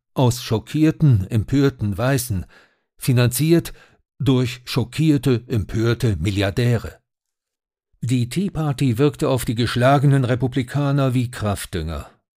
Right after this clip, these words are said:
aber zu einem Preis. Wütende Amateure fluteten erst die Partei, dann die Parlamente, überzeugt, betrogen worden zu sein, entschlossen, nie Kompromisse zu machen,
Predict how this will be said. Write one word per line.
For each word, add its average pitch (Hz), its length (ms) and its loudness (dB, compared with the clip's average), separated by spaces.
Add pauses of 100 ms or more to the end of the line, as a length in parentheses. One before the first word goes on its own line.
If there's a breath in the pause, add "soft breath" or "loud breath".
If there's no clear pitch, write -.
(140)
aber 135 340 0
zu 135 200 -6
einem 139 280 -2
Preis. - 560 -10 (600)
Wütende 123 580 2
Amateure 120 600 2
fluteten 123 520 -2
erst 104 320 -4
die 92 60 -8
Partei, 113 520 -2 (320 loud breath)
dann 101 240 0
die 92 120 -4
Parlamente, 113 720 2 (380 soft breath)
überzeugt, 143 760 0
betrogen 131 640 0
worden 110 280 0
zu 98 140 -4
sein, 104 440 0 (500 soft breath)
entschlossen, 139 840 2
nie 147 360 6
Kompromisse 127 760 -2
zu 104 140 -4
machen, 98 420 -2